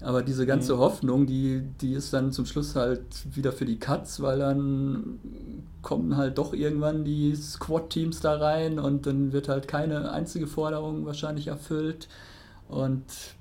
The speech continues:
Speaker 1: also war eigentlich ein Ende, was ich sehr plausibel fand und was halt meiner Meinung nach die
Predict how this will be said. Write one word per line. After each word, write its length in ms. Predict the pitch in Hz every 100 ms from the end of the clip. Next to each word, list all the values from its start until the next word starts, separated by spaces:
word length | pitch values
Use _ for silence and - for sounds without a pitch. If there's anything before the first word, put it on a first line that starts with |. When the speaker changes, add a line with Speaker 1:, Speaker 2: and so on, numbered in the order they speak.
| - - - - - - - - - - - -
Speaker 1:
also 240 | 131 117
war 160 | 127 123
eigentlich 260 | 135 143
ein 60 | 139
Ende, 400 | 127 147 143 135
was 420 | 131 131 - -
ich 240 | - - -
sehr 160 | 139
plausibel 560 | 139 139 127 135 160 151
fand 400 | 151 151 151 135
und 140 | 135
was 400 | 135 - - -
halt 240 | 139 131 131
meiner 220 | 131 131
Meinung 260 | 131 131 131
nach 160 | 131
die 380 | 135 127 131